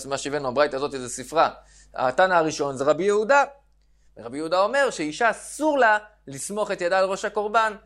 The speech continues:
ובגלל שהיא פטורה זה גם אסור, ואם רבי יהודה אומר שאישה יכולה להכניס את התפילין מהשדה אל תוך העיר, וזה לא נחשב מסע, מוכח שהוא סובר שזה מצווה בשבילה להניח תפילין.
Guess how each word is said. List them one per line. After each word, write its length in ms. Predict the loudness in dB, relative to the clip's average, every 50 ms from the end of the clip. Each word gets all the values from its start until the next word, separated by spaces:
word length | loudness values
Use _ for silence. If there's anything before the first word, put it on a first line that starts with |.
| _ _ _ _ _ _ _
ובגלל 840 | -20 -20 -8 -2 0 0 0 0 -2 -10 -14 -10 -2 0 2 2 2
שהיא 240 | 0 -4 -6 -8
פטורה 340 | -4 0 2 4 4 4 4
זה 100 | 2 2
גם 180 | -2 -2 -2 -2
אסור, 420 | -4 -6 -2 0 0 0 0 0 -2
ואם 180 | -4 -4 -2 -2
רבי 140 | -2 -2
יהודה 180 | -2 0 2 2
אומר 180 | 2 2 -2 -4
שאישה 300 | -4 -4 -2 0 2 2
יכולה 280 | 2 4 4 4 6
להכניס 260 | 4 2 0 -4 -6
את 60 | -4 -6
התפילין 400 | -6 -4 -4 -4 -4 -4 -4 -4
מהשדה 380 | -4 -4 -2 -2 0 4 4
אל 180 | 6 4 4 2
תוך 220 | 0 0 2 2
העיר, 360 | 2 2 2 0 0 0 -2 -4 _ _ _ _ _ _ _ _ _ _ _ _ _ _ _ _ _ _ _ _ -20 -20 _ -20 _ _ _ _ -20 -20 -20 _ _ _ _ _ _ _ _ _ _ -4
וזה 240 | 0 2 4 4 6
לא 120 | 4 4
נחשב 280 | 4 2 2 2 2 2 2
מסע, 400 | 0 -4 -2 0 0 0 0 0 -4 -8 _ _ _ _ -12
מוכח 360 | -10 -8 -2 0 0 0 0
שהוא 140 | 0 -4 -6
סובר 240 | -6 -4 -4 -4 -4
שזה 180 | -4 -4 -8
מצווה 300 | -8 -8 -2 2 2 2
בשבילה 300 | 2 2 0 0 2 2
להניח 320 | 2 2 0 -2 -4 -6 -6
תפילין. 520 | -8 -8 -6 -4 -4 -4 -6 -6 -10 -16